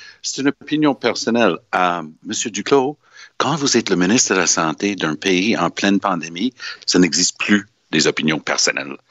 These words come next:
sur le vaccin obligatoire. Donc, ça n'a pas pris longtemps pour Jason Kenney de l'Alberta, Scott Moe, le premier ministre de la Saskatchewan, de dire : «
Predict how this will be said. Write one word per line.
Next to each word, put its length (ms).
sur 440
le 140
vaccin 360
obligatoire. 520
Donc, 200
ça 180
n'a 40
pas 140
pris 200
longtemps 420
pour 320
Jason 360
Kenney 520
de 60
l'Alberta, 600
Scott 400
Moe, 300
le 60
premier 320
ministre 280
de 40
la 40
Saskatchewan, 560
de 80
dire : « 200